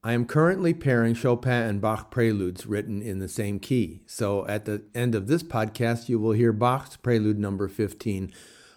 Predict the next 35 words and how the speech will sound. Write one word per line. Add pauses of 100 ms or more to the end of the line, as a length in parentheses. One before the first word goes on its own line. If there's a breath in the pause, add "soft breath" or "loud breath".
also
in
G
major. (1080 soft breath)
Welcome
to
Tom's
podcast
number
forty-one,
the
first
of
four
about
a
trip
my
wife (300 soft breath)
Eve
and
I (260 loud breath)
took
to
the
Salento
Peninsula, (460 loud breath)
the
very
tip
of
the
heel
of
Italy.